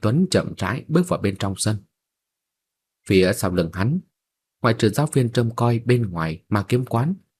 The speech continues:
thì còn có hai vị quan viên thuộc sở giáo dục của Vân Mộng Thành. Một người trong số đó chính là mặt sắt lưỡi độc Lý Thanh Huyền.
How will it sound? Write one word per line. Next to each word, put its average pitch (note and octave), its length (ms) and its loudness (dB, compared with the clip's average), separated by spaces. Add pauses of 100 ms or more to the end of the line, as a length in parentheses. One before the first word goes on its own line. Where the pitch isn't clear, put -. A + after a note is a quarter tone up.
(320)
thì G#2+ 320 6
còn G#2 160 4
có C3+ 100 2
hai A2+ 200 0
vị D#2+ 400 0
quan G2+ 260 -4
viên F#2+ 200 2 (260)
thuộc G2 180 0 (120)
sở F2 260 -2
giáo C#3 180 0
dục F#2 220 2
của - 80 -2
Vân A#2 220 2
Mộng - 180 0
Thành. F2+ 200 -6 (1900)
Một A#2 80 6
người G2+ 220 4
trong A2 140 0
số A#2 180 2
đó B2 400 0
chính E3+ 180 4
là D#2+ 340 -2
mặt F2 200 -2
sắt - 360 -4
lưỡi G#2 180 2
độc G2+ 280 -6 (140)
Lý B2 340 4
Thanh A2+ 200 0
Huyền. E2 240 -2